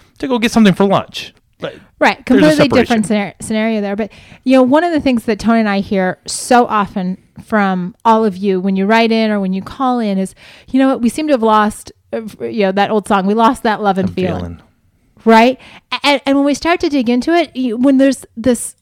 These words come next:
Speaker 2: dynamic in the marriage where men are treating their wives more like their mother, I, I will tell you, think about that for just a second. Where is the romance in that for either one of you? If she's having to clean up after you, pick up after you,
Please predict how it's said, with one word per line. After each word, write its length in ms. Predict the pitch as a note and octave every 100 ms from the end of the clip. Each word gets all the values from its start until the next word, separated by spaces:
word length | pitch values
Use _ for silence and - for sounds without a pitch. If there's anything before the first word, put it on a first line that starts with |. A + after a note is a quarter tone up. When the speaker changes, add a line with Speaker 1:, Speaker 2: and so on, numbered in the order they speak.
| -
Speaker 2:
dynamic 640 | G#3 B3 A#3 A#3 A#3 C#4+ C4
in 100 | A#3
the 60 |
marriage 540 | A3 G#3 G#3+ A#3+ C4+ A#3
where 260 | A3+ A3 G#3 - -
men 300 | A3 A3+ B3
are 160 | C4+ A#3
treating 320 | - A#3 A#3+
their 140 | A3+
wives 400 | G#3 F#3+ G#3+ B3
more 100 | A3
like 200 | G#3 G#3
their 120 | A3 G3
mother, 480 | F#3+ F#3+ C4 F#4 - _ _ _ _ _ _ _ -
I, 80 | - -
I 160 | D4
will 180 | E4 F4
tell 260 | - B3+ D4+
you, 160 | E4+
think 220 | - E4+
about 220 | E4 D4 -
that 160 | C4
for 100 | C#4
just 220 | B3+ B3
a 40 | A#3+
second. 420 | C4 A3+ A3+ G3 _ _ _ -
Where 320 | C#4+ E4+ G4+
is 300 | F#4+ D#4 C#4
the 160 | D4 B3+
romance 960 | A3 A#3+ C#4+ B3+ G3+ _ - - - _ _ _ _ _ _ -
in 240 | D4 D4+
that 320 | C4+ A#3 A3+ _ _
for 160 | -
either 260 | B3+ A#3+ A#3
one 200 | G#3 F#3+
of 120 | F3
you? 140 | F#3 - _ _ _ _ _ _ _ - -
If 120 | C4
she's 260 | - G#4 -
having 320 | F4+ E4+ C#4
to 80 | G#3+
clean 380 | - C4 D#4+
up 240 | D#4 D4+ C#4+
after 360 | C#4+ C4+ - C#4+
you, 240 | C4+ C4+
pick 260 | B3 D4 D4
up 180 | C4+
after 320 | C#4 C4 - C#4
you, 240 | C4